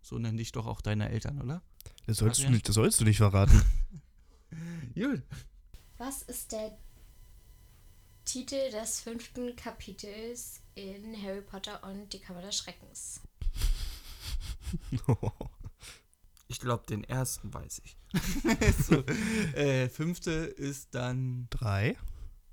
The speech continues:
Speaker 2: zwei,
Speaker 1: Der Fuchsbau.
Speaker 2: eins.
Speaker 1: Nein.
Speaker 2: Das wüsste ich
Speaker 3: Sagst
Speaker 2: übrigens
Speaker 3: du?
Speaker 2: auch nicht.
Speaker 3: Die peitschende Weide.
Speaker 1: Ah, aber der F-, Teil, äh,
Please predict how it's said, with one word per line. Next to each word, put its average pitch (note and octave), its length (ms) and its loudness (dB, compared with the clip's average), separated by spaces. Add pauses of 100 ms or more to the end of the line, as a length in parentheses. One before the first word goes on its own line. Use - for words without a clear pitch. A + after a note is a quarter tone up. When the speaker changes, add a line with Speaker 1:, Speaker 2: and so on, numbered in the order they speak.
(640)
Speaker 2:
zwei, G2+ 440 2
Speaker 1:
Der E3+ 160 12
Fuchsbau. G#2+ 560 12 (760)
Speaker 2:
eins. F#2 480 0 (920)
Speaker 1:
Nein. C3+ 280 -6 (1160)
Speaker 2:
Das A#2 180 2
wüsste A#2 200 6
ich G#2 40 2
Speaker 3:
Sagst G#2 140 6
Speaker 2:
übrigens G2 160 6
Speaker 3:
du? - 80 0
Speaker 2:
auch G2 160 4
nicht. G#2+ 240 4 (360)
Speaker 3:
Die F#3+ 60 -8
peitschende G3 480 -6
Weide. D#3+ 380 -8 (420)
Speaker 1:
Ah, C3+ 480 -4
aber D3 200 0
der D3 80 2
F-, - 180 -12 (840)
Teil, D#3+ 220 4
äh, C#3+ 320 4